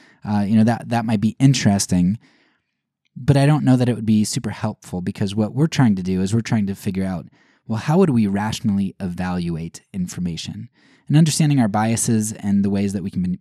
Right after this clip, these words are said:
be manipulated is helpful, but hopefully we'd be digging into information deeply enough that, that those things wouldn't,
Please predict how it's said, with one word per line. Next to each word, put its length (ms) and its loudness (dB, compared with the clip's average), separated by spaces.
be 140 0
manipulated 680 -2
is 160 -12
helpful, 480 -4
but 300 -4
hopefully 580 -2
we'd 280 -2
be 360 0
digging 360 0
into 240 0
information 640 -4
deeply 300 -6
enough 320 -6
that, 340 -12
that 100 -14
those 200 -4
things 460 -8
wouldn't, 360 -8